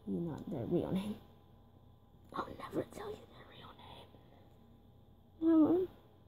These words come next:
no, I'm just gonna kill myself to make this easier. By that I mean I'm gonna turn into a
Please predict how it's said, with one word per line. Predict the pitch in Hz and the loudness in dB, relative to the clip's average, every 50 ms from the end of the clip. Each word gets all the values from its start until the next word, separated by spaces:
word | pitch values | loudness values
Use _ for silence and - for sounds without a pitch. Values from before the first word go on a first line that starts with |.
| - - - - - - - - - - - - - - - - - - - - - - - - - - - - - - - | -20 -20 -20 -20 -20 -20 -20 -20 -20 -20 -20 -20 -20 -20 -20 -20 -20 -20 -20 -20 -20 -20 -20 -20 -20 -20 -20 -20 -12 -8 -4
no, | 240 226 | 2 4
I'm | 247 302 | 6 6
just | 359 381 381 - | 6 4 4 4
gonna | 370 330 | 4 4
kill | 285 - - 254 | 4 4 4 4
myself | 247 247 247 - 254 254 247 - | 4 4 4 4 2 2 2 0
to | - 226 220 214 220 - - - - - - - - - | 0 -2 -2 -2 -4 -8 -18 -20 -20 -20 -20 -20 -14 -6
make | - 220 220 - | -4 -4 -4 -4
this | 220 196 - - | -4 -6 -2 -2
easier. | 180 180 185 - - - 190 220 - - - - - - - - - - - - - - - - - - - | -2 -2 -2 -4 -4 -4 -4 -4 -6 -10 -18 -20 -20 -20 -20 -20 -20 -20 -20 -20 -20 -20 -20 -20 -18 -8 -2
By | 202 202 202 | 2 4 4
that | 214 220 | 6 6
I | 214 | 6
mean | 208 208 202 | 6 8 8
I'm | 202 202 196 | 8 8 8
gonna | 190 190 185 | 8 6 6
turn | - - 202 196 | 4 4 6 6
into | 196 190 190 - 190 185 | 6 6 6 6 6 6
a | 175 | 6